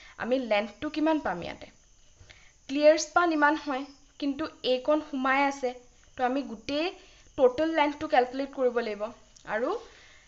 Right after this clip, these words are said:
সেই total লেন্থটো আমি কেনেকৈ কেলকুলেট কৰিছোঁ? আৰ চি চি ৱৰ্কৰ কাৰণে length ইকুৱেল টু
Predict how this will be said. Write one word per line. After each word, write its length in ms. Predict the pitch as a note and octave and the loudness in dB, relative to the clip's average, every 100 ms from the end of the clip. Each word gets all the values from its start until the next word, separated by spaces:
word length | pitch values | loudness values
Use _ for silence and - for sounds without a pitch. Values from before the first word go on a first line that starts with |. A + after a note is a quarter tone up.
| - | -6
সেই 140 | D#4 D#4 | 0 0
total 360 | D#4 A#3+ C#4+ | 2 0 2
লেন্থটো 340 | - C#4+ C#4+ C#4+ | 2 0 2 0
আমি 160 | C4+ | 0
কেনেকৈ 420 | C4+ A3+ G#3+ A#3+ A#3 | 0 0 0 -2 -4
কেলকুলেট 680 | - - G#3+ G3 A3 G#3 | -6 -10 -10 -8 -8 -10
কৰিছোঁ? 400 | - F#3+ G#3 F4 D5+ - - - | -8 -6 -4 -4 -6 -10 -16 -6
আৰ 160 | F#3+ | -6
চি 140 | F#3 G3+ | -6 -8
চি 160 | - | -10
ৱৰ্কৰ 380 | G#3+ G3 F#3+ F#3+ | -4 -4 -4 -8
কাৰণে 440 | F#3 F3 F3+ D4+ A#4 | -8 -8 -4 -6 -6
length 380 | G#3 F#3+ F#3 G3 | -8 -6 -6 -8
ইকুৱেল 320 | G3+ - F#3 | -12 -8 -8
টু 340 | F#3 C4+ G#4 | -6 -6 -6